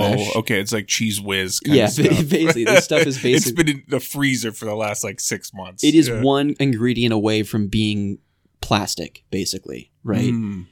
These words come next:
Speaker 1: So Lauren and I both kinda take a little chunk of the pretzel and we start eating it. And, I mean, this stuff is basically, like, recycled Amazon cardboard.
Speaker 2: Nice.
Speaker 1: It's not good
Speaker 2: Yeah.
Speaker 1: at all.
Speaker 2: Delicious.
Speaker 1: So, not very tasty, and the cheese was pretty disgusting as well,
Speaker 2: Have you
Speaker 1: but
Speaker 2: ever had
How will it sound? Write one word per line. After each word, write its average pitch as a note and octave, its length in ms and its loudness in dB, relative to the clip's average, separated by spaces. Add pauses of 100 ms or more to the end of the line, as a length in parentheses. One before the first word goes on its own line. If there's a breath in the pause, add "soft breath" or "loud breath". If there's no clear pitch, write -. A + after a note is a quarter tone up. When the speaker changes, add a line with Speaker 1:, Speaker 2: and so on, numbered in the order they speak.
(200)
Speaker 1:
So C#3 220 2
Lauren D#3 200 6
and D3+ 100 2
I C3 80 2
both A#2+ 320 4
kinda B2+ 180 2
take A#2 260 2
a A#2 60 0
little A2+ 200 0
chunk A#2 280 0
of A2+ 80 0
the A2+ 60 0
pretzel G#2+ 560 0
and A2 180 -2
we A2 80 0
start A2+ 300 0
eating G2+ 360 -2
it. G2 300 -4
And, C#3 140 2
I - 20 4
mean, D3+ 160 4
this D#3+ 180 6
stuff A2+ 200 2
is G#2 100 -2
basically, G#2 760 2
like, G2+ 320 -2
recycled G#2+ 680 2
Amazon G#2 380 0
cardboard. F2 540 -6 (280)
Speaker 2:
Nice. G2+ 440 -10
Speaker 1:
It's - 280 2
not A2 280 -2
good A#2 60 0
Speaker 2:
Yeah. G#2+ 340 2
Speaker 1:
at - 0 -
all. D2 180 -14 (560 soft breath)
Speaker 2:
Delicious. G2+ 760 -6
Speaker 1:
So, - 480 -14
not D3 180 2
very B2+ 180 4
tasty, A#2+ 460 2
and A#2+ 120 -2
the A2 40 -2
cheese A2 340 -2
was G#2+ 100 -2
pretty A2 460 -2
disgusting G2+ 560 -4
as - 100 -10
well, G#2+ 160 -2
Speaker 2:
Have C#3+ 100 2
you G3 60 0
Speaker 1:
but A#3+ 100 2
Speaker 2:
ever G3+ 80 0
had D#3 320 0